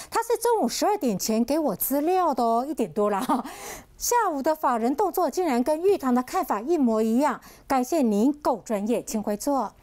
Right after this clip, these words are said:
盘面上的量大热门股，集中两大特色。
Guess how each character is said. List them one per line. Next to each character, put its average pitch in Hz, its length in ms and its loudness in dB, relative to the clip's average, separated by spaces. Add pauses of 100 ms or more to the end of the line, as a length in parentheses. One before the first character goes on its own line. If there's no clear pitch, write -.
(400)
盘 359 140 -2
面 440 160 -8
上 370 240 -2
的 269 240 -2 (160)
量 311 280 -2
大 269 220 -4
热 233 240 -4
门 202 240 -4
股， 185 420 -4
集 285 160 -2
中 349 220 -2
两 208 180 -4
大 247 140 -4
特 262 220 -8
色。 262 340 -4